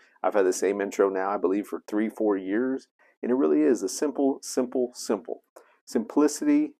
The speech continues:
is my middle name. Well, actually, it's Luis or Lewis, but simplicity could work too. So how to get results a simple way. Number one, here's, here's something that I tell my kids. I tell,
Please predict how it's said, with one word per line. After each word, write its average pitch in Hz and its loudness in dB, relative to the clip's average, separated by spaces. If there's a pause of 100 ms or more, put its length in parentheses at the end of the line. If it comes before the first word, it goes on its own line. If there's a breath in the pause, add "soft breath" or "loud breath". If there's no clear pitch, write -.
(140)
is 110 2
my 98 2
middle 104 2
name. 87 -6 (380)
Well, 110 6
actually, 110 4
it's - 0
Luis 104 2
or 90 0
Lewis, 98 0 (640)
but 101 6 (720)
simplicity 123 6
could 104 0
work 80 -2
too. - -6 (560)
So - 2
how 127 12
to 151 12
get 156 6
results 110 8
a 107 -2
simple 98 2
way. - 4 (120)
Number 127 6
one, 117 8 (160)
here's, 330 10
here's 196 4
something 139 4
that - 2
I 107 6
tell 113 2
my 104 0
kids. 98 -2
I 87 0
tell, 101 2